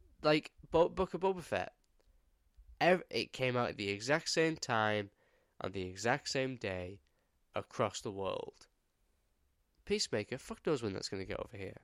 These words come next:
Same with all their stuff. Uh, Titans, Doom Patrol, anything on H B O Max, fuck knows where or when it's gonna turn up in the U K. So H B O Max, get your shit together, 'cause otherwise, we're just gonna have to keep pirating your content. Not,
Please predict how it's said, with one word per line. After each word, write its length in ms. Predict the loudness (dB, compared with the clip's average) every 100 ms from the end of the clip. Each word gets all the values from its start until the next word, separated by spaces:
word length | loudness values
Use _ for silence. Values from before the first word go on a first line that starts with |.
| _ -20 -14
Same 260 | 0 2 2
with 80 | 2
all 120 | 2
their 120 | 0
stuff. 400 | 0 2 0 0 -10 -4
Uh, 200 | 0 0 0
Titans, 520 | 2 2 2 -2 -4
Doom 240 | -2 -2
Patrol, 380 | -2 -6 0 0 2
anything 360 | -2 -2 -4
on 140 | -2 -2
H 200 | -4 -2
B 60 |
O 60 | 0
Max, 300 | 2 0 -2
fuck 260 | -4 -4 -2
knows 240 | -2 -4
where 440 | -2 2 2 2
or 120 | 0 0
when 260 | 2 2
it's 160 | 0 -6
gonna 180 | -6 -6
turn 240 | -4 -4
up 140 | -4 -8
in 60 |
the 80 | -12
U 160 | -12 -8
K. 260 | -4 -4 -6 -20 -20 -16
So 300 | -8 -4 -4 -8 -2
H 220 | 0 2
B 60 | 0
O 40 |
Max, 220 | 0 -2
get 140 | -4 -4
your 60 |
shit 200 | -4 -6
together, 320 | -4 -4 -4 -8 _
'cause 100 | -2
otherwise, 680 | 0 2 2 2 0 -4 -10 -14 -18 -20 -20 -18 -16 -8
we're 160 | -6
just 180 | -4 0
gonna 100 | 2
have 80 | 0
to 80 | -2
keep 240 | -6 -6
pirating 460 | 0 0 2 0 -2
your 80 | -4
content. 520 | -2 -2 -4 -8 -8 -20 -20 -20 -18 -2
Not, 300 | 0 0